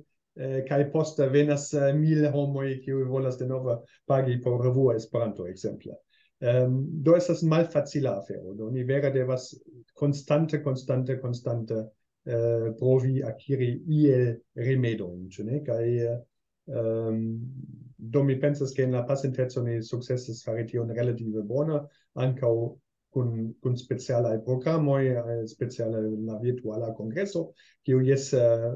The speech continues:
sukcesis, eh, eh, havi pli da, havigi pli da membroj por uea, eh, kaj, kaj ĝuste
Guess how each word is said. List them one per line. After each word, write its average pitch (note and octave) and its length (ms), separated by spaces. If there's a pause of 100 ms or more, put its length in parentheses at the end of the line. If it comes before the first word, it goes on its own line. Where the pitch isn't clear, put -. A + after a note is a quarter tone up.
(140)
sukcesis, - 800
eh, A2 320 (840)
eh, G#2+ 420
havi A2+ 400 (500)
pli C3 180
da, A2 420
havigi B2+ 420
pli B2+ 180
da A2+ 300
membroj A2+ 560
por G#2 160
uea, C#3+ 380 (500)
eh, A#2+ 380 (120)
kaj, C#3 200 (340)
kaj D3 120 (300)
ĝuste D3+ 240